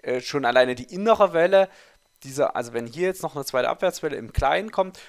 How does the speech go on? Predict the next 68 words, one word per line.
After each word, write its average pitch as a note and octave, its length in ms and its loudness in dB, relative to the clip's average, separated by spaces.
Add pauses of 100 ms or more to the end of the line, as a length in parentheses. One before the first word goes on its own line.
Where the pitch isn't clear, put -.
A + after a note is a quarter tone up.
(120)
würde C#3 100 -8
die C3+ 80 -6
sich B2+ 200 -8
ja C3 220 6
mindestens E3+ 380 -6
erstmal C#3+ 300 -2
an C3 80 -4
der F#2 80 2
ersten F3+ 280 4
orientieren. E3+ 400 -4 (400)
Und C3+ 160 -8
wenn C#3 140 -2
sie C3 80 -8
die C3 120 -10
nochmal D3 280 -2
nach C3+ 140 0
unten E3 180 -6
repliziert, C#3+ 420 -6
dann A#2+ 80 -10
sind A#2 80 -12
wir A#2 80 -10
schon B2+ 140 -10
alleine A2 380 -4
im A#2+ 200 -14
Bereich A2 340 -4
um G2+ 120 -12 (280)
siebzehn - 460 -12
neun G#2 400 -2
sechs, A2+ 320 0
ohne A#2+ 200 -6
dass A#2 120 -2
ich A#2 60 -4
es - 80 0
jetzt A#2 180 -4
genau C3 260 4
abtrage, D3+ 420 0
jetzt C3+ 140 -6
einfach C#3 200 -8
nur C3 200 -6
in A#2+ 100 -8
die, A2+ 160 -8 (360)
äh, A#2 240 -8
freie A#2+ 220 0
Schnauze D3+ 400 0
gezeichnet. C#3+ 480 -2 (420)
Also C3 180 0
da B2+ 200 4
wäre E3 280 8
definitiv F#3+ 540 -10
Platz F3 220 0
auf F3 120 -2
der D3+ 100 -4
Unterseite D#3+ 420 -2
jetzt D3+ 200 -4
da. F3 140 8
Und C3 200 0
wenn C3+ 80 -2
er C3 80 -4
die B2+ 140 -14
dann B2 160 0
wirklich C3 300 -4
ausspuckt, D3+ 680 -2
nochmal F3+ 280 -2
das D#3+ 200 -4
Ding F#3+ 160 -6
nach E3+ 120 0
unten G#3+ 300 -6
stellt, B2 400 2